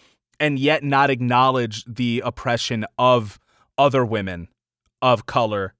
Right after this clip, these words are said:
within that system. Um, which I think we also might have spoken about in, uh, Lovecraft a little bit too.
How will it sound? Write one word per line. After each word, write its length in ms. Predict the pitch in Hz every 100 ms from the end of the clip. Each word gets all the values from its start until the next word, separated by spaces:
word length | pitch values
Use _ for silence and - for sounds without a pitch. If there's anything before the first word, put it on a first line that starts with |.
| _ -
within 340 | 113 107 107
that 240 | 104 95 -
system. 540 | 110 95 - 73 52 _ _
Um, 240 | 104 101 101
which 160 | 151
I 80 | 190
think 120 | 214
we 120 | 208 185
also 240 | 175 165
might 160 | 147 131
have 60 |
spoken 360 | - 131 120 127
about 400 | 113 110 107 -
in, 420 | 113 107 107 101 101
uh, 180 | 110
Lovecraft 480 | 104 101 - 92 85
a 40 | 95
little 160 | 85
bit 160 | 80 -
too. 260 | 92 65